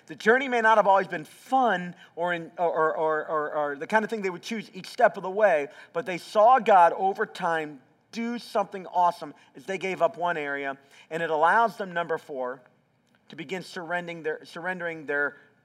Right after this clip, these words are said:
all the pieces of their life, all the pieces of their life to Him, which is what He wants.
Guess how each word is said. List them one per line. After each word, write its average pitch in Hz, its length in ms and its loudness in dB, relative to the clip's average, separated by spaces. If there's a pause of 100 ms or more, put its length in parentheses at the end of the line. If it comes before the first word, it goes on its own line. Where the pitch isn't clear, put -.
(300)
all 233 340 8
the - 140 0
pieces 135 420 -14
of 123 80 -6
their 117 160 -10
life, 87 240 -10 (200)
all 254 440 8
the 240 80 0
pieces 170 420 -12
of 143 100 -12
their 139 120 -10
life 123 320 -4
to 92 80 -20
Him, - 80 -20 (840)
which 151 160 -20
is 143 100 -20
what 139 120 -10
He 135 60 -12
wants. 165 460 -6